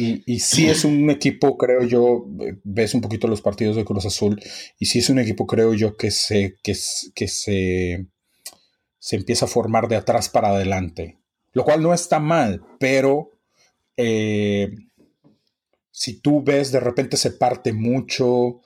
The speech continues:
los delanteros se quedan de repente como que medios, medios, eh, eh, en, en, en medio campo ahí como que, eh, eh, flotando demasiado. Eh,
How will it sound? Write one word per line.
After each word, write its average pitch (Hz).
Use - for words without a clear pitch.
los 110
delanteros 117
se -
quedan 120
de 120
repente 107
como 113
que 104
medios, 98
medios, 98
eh, 92
eh, -
en, 98
en, 101
en 107
medio 123
campo 123
ahí 113
como 110
que, 98
eh, 87
eh, -
flotando 123
demasiado. 135
Eh, 107